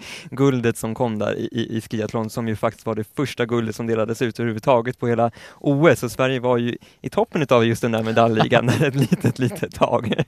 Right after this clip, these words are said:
Eh, men för mig så kommer jag nog, eh, ut från den här helgen mest att komma ihåg, eh, att jag igår stod ute på skiathlon, eh, stadion,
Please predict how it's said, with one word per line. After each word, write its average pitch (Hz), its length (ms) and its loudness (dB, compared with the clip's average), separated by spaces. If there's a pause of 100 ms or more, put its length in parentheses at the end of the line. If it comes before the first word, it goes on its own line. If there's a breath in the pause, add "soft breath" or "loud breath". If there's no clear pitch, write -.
(480 loud breath)
Eh, 113 360 2 (120)
men 127 500 2
för 139 100 -2
mig 143 300 2
så 120 300 0
kommer 120 260 -2
jag 113 80 2
nog, 113 280 -2 (300 loud breath)
eh, 110 260 -2
ut 110 420 -10
från 123 140 -6
den 117 120 -2
här 113 80 2
helgen 117 400 0 (180)
mest 117 300 -4
att 113 100 2
komma 113 220 -2
ihåg, 107 580 -2
eh, 107 240 -4 (140)
att - 160 -10
jag 107 180 -2 (300 loud breath)
igår 117 400 0
stod 107 320 -8
ute 104 220 -8
på 104 180 -6
skiathlon, 107 720 -4
eh, 110 120 -2 (600 loud breath)
stadion, 107 600 -2